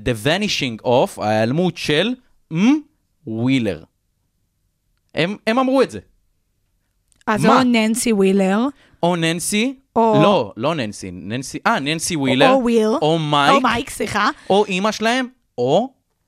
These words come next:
Speaker 2: הילדה הקטנה שיש עליה גם סדרה משלה.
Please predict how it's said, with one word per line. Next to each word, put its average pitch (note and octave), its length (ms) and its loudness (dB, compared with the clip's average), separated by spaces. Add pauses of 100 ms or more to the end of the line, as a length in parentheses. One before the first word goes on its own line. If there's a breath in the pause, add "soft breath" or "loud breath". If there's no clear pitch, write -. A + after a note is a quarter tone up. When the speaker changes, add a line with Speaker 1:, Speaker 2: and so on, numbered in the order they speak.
(440)
Speaker 2:
הילדה A#3 300 2
הקטנה D#4 420 -2
שיש D#4 280 -2
עליה E4 240 0
גם C#4 160 -2
סדרה C#4+ 360 0
משלה. D#4+ 400 0